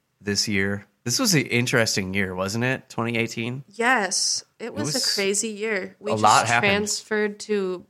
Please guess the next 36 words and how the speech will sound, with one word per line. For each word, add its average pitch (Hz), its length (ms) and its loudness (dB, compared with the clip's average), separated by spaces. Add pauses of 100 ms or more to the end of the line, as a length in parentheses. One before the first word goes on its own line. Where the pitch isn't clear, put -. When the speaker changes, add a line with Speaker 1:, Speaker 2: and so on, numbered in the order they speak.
Speaker 2:
Pivotal 208 580 -2 (400)
Speaker 1:
Yeah. 196 160 0
Speaker 2:
Agency 214 640 0
at - 80 -14
the 113 100 0
beginning - 380 2
of - 80 -2
Speaker 1:
Pivotal. - 0 -
Speaker 2:
this 208 220 -2
year, 196 200 -4
so 95 360 -10 (120)
got 170 220 -4
new 196 160 -4
management 190 680 -6 (840)
and 113 100 -8
everything. 196 420 0
Speaker 1:
Had 123 60 0
a 117 40 2
lot 110 160 6
of 117 100 2
cool 120 220 0
Speaker 2:
Um, 117 60 4
Speaker 1:
shows 110 600 4
Speaker 2:
I - 60 -10
got 202 100 6
Speaker 1:
out 208 140 4
Speaker 2:
to 202 80 0
Speaker 1:
west. 196 120 2
Speaker 2:
play 202 460 2
my 202 140 -2
first 190 320 -2
international 190 600 0
shows 202 540 -4
in 95 60 -10
Speaker 1:
Yeah. 113 180 2
Speaker 2:
Canada. 190 460 0